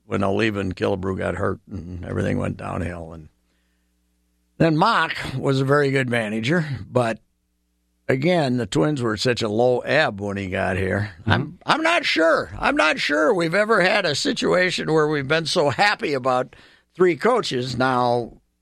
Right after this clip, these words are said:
Speaker 1: you know, the first six years we were a pro sports town. We didn't have the hockey, N H L part of it.
Speaker 2: Right.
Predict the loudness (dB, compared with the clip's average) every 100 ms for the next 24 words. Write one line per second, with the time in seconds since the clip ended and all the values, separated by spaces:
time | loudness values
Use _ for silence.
0 | _ _ _ _ _ -2 0 0 -2 -4
1 | -4 -6 0 0 0 0 0 0 0 2
2 | 2 0 -2 -8 _ _ _ _ _ _
3 | 0 2 2 0 0 0 0 0 -2 -2
4 | -8 -12 _ _ _ -4 -2 0 0 0
5 | 0 0 2 0 -2 -6 -14 _ _ -14
6 | -4 -4 -4 -4 -2 0 0 0 0 -2
7 | -4 -4 -4 -12 -12 0 0 0